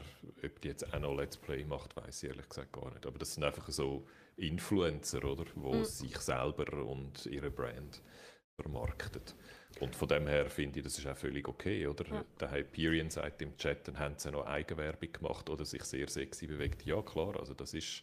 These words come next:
Speaker 2: Das ist ja
Speaker 1: vieles
Speaker 2: die
Speaker 1: von
Speaker 2: Idee.
Speaker 1: dem ist, ist so im Soft-, Softcore-Bereich,
Speaker 2: <laughs>
Speaker 1: oder? Das ist eigentlich
Speaker 2: Ja.
Speaker 1: Pornografie und ab-, einfach abhängig vom Kanal,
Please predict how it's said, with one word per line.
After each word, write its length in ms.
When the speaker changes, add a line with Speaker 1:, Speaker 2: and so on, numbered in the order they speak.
Speaker 2:
Das 100
ist 140
ja 60
Speaker 1:
vieles 160
Speaker 2:
die 60
Speaker 1:
von 100
Speaker 2:
Idee. 160
Speaker 1:
dem 120
ist, 320
ist 300
so 160
im 220
Soft-, 420
Softcore-Bereich, 1300
Speaker 2:
<laughs> 160
Speaker 1:
oder? 160
Das 200
ist 260
eigentlich 580
Speaker 2:
Ja. 340
Speaker 1:
Pornografie 760
und 200
ab-, 180
einfach 300
abhängig 480
vom 260
Kanal, 560